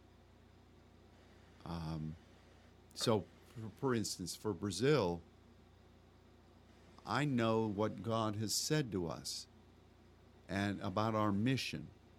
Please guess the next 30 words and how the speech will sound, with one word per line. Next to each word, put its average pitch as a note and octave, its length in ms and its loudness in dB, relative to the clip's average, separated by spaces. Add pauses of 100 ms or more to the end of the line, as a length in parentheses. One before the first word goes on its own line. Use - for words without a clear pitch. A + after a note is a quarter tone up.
(920)
It's - 160 -8
not C3 160 2
just - 300 -2
what G#2+ 160 4
I'd G#2 240 2
like G#2 280 2
to F#2 120 -2
have F2+ 180 -2
happen G2 380 -4
in F2 80 -4
Brazil. F2+ 640 0
It's G2 180 -4
all B2 240 2
about G#2 340 0 (640)
his G2+ 240 0
kingdom A#2+ 480 0
and F#2 80 -2
his F2+ 180 -6
mission. B2 460 -4 (1300)
And G2 120 0
so G2+ 480 2 (680)
I'm A#2+ 280 2
praying G#2 520 4
from F#2 360 -2
that A#2 320 -2
point A#2 280 0
of F2 100 -6
strength - 720 -4 (500)
and G2 160 -2
surety C#3+ 680 0